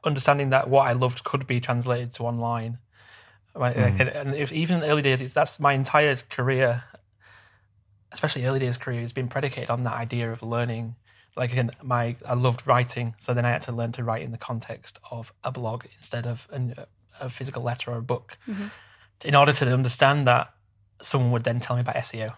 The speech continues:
Speaker 1: So, okay, cool. So now I'm now learning about Google and how that works.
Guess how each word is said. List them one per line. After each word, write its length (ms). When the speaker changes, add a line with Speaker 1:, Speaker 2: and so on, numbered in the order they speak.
Speaker 1:
So, 220
okay, 260
cool. 220
So 120
now 240
I'm 160
now 200
learning 280
about 340
Google 340
and 100
how 160
that 140
works. 440